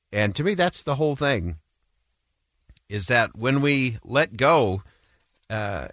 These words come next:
and we forgive, we're actually in a better space.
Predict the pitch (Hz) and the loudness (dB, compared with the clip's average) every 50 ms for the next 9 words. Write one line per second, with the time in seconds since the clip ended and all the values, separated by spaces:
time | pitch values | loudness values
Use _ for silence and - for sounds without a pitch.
0 | _ _ _ _ - - 113 113 113 117 117 - - 123 101 87 139 170 185 127 | _ _ _ _ -6 -2 0 2 2 2 0 0 -2 -6 -6 -4 -4 -2 0 0
1 | 82 85 85 85 - _ _ _ _ _ _ _ _ _ _ _ _ _ _ _ | -2 -2 -4 -8 -14 _ _ _ _ _ _ _ _ _ _ _ _ _ _ _
2 | _ _ _ - 92 110 110 120 131 - - 139 123 117 107 98 85 120 117 117 | _ _ _ -4 0 2 2 2 2 0 0 0 0 2 2 2 2 2 2 0
3 | 107 - - - 131 139 135 - - - - - - | 0 -2 -4 -4 -4 -4 -6 -8 -12 -14 -16 -20 -20